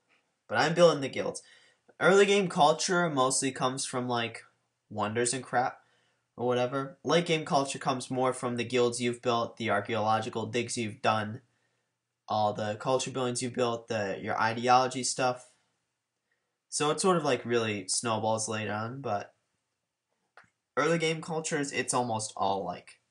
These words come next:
it's almost all, like, wonders and stuff. You get massive amounts of culture from wonders, especially if you wonder spam. Wonder spam means never. All right, now I switch to Oxford.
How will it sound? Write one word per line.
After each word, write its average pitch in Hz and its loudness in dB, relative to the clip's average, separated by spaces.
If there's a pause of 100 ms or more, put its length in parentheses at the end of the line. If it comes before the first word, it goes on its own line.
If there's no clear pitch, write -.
(840)
it's - -6
almost 127 0
all, 98 0
like, 95 -6
wonders 95 -8
and 104 -12
stuff. 95 -4 (800)
You 135 -6
get 147 2
massive 120 -2
amounts 104 -6
of 98 -12
culture - -8
from 98 -14
wonders, 98 -10
especially 131 -2
if 117 -8
you 113 -6
wonder 101 -6
spam. - -12 (520)
Wonder 131 -4
spam 113 -6
means 104 -8
never. 104 -10
All 110 -4
right, 110 -2
now 123 4
I 123 4
switch - -4
to - -8
Oxford. - -4